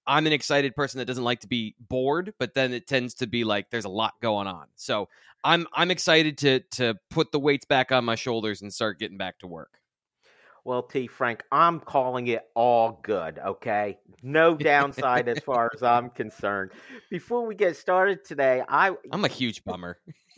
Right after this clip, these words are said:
Speaker 2: You are. Come on, T. Frank. But I'm gonna talk about some more good stuff.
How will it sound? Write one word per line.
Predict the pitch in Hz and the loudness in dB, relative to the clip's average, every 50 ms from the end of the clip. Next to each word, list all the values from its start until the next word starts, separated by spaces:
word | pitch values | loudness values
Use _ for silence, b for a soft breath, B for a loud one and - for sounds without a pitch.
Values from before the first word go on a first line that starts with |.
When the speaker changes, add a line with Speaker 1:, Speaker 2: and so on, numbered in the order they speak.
| _ - 254 | _ -12 -12
Speaker 2:
You | 226 262 330 339 269 110 | -4 -2 -2 0 2 2
are. | 110 113 113 113 107 87 82 - | 4 4 6 6 4 2 0 -2
Come | - 180 - 269 254 190 | -4 -6 -8 -8 -8 -4
on, | 117 131 147 151 135 113 95 87 - - - | -2 0 0 2 2 0 0 -2 -4 -6 -8
T. | 110 98 - 87 | -8 -8 -8 -6
Frank. | - - 107 101 101 95 95 - - B B B - B B B B B - | -6 -2 -2 0 0 -2 -4 -8 -12 B B B -12 B B B B B 2
But | - - - - | 2 2 4 2
I'm | 240 330 277 | 0 2 2
gonna | 311 277 240 - | 0 0 0 0
talk | - 202 202 190 190 | 0 0 0 0 0
about | 190 180 175 165 160 | 0 2 2 2 2
some | 156 151 156 | -2 -6 -8
more | 151 151 170 190 190 | -6 -4 -2 -2 -4
good | - - 156 143 123 113 | -4 -2 -2 -2 -2 -2
stuff. | - - 160 - 135 117 104 98 - - | -6 -14 -6 -2 0 0 0 0 -4 -8